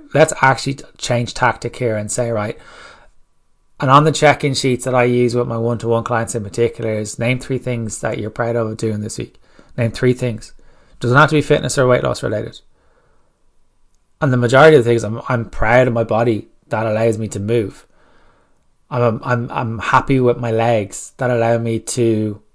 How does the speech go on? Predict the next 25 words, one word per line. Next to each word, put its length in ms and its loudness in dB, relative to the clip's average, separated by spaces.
get 200 -2
strong 480 -2
and 200 -6
li-, 100 -2
and 180 -8
squat. 500 -6
I'm, 180 2
I'm 420 -2
so 200 2
happy 300 2
with 180 2
my 140 -6
arms. 640 -6
They 180 4
allow 240 6
me 160 0
to 140 -4
hug 180 0
my 140 -6
kids. 480 -4
I'm 100 -4
so 140 2
happy 640 4
with 260 -2
my 320 -4